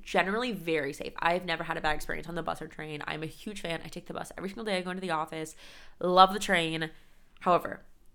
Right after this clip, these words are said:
it is not safe past, like, six P M in my perspective. And it,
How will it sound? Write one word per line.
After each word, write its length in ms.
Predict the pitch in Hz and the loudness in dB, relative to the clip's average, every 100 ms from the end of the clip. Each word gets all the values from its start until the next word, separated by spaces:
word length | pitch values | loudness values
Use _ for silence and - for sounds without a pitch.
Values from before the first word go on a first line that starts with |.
| - - - _ - - - - - - - | -20 -20 -20 _ -16 -16 -20 -20 -20 -20 -2
it 100 | 262 | 2
is 160 | 285 214 | 2 2
not 520 | 175 156 147 - - | 0 2 2 2 -6
safe 360 | - - - - | -10 -8 -8 -4
past, 300 | - - - | -2 -2 -2
like, 160 | - | -10
six 200 | - - | -10 -10
P 120 | - - | -8 -10
M 240 | - 185 - - | -10 -12 -14 -8
in 140 | 175 | -6
my 140 | 147 - | -4 -6
perspective. 460 | - - - - - | -8 -12 -10 -6 2
And 140 | |
it, 80 | 202 | 2